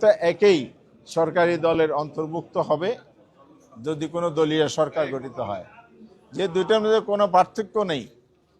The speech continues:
সে কারণে আমরা বলেছি সংসদের প্রথম অধিবেশনেই একটা সংসদীয় কমিটি গঠন হবে, সেই কমিটির সুপারিশ ক্রমেই রাষ্ট্রপতি জরুরি অবস্থা ঘোষণা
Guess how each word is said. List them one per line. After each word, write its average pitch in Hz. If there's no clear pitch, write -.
সে 196
কারণে 220
আমরা 208
বলেছি 180
সংসদের 185
প্রথম 175
অধিবেশনেই 180
একটা 190
সংসদীয় 170
কমিটি 160
গঠন 196
হবে, 202
সেই 180
কমিটির 175
সুপারিশ 185
ক্রমেই 160
রাষ্ট্রপতি 147
জরুরি 156
অবস্থা 156
ঘোষণা 139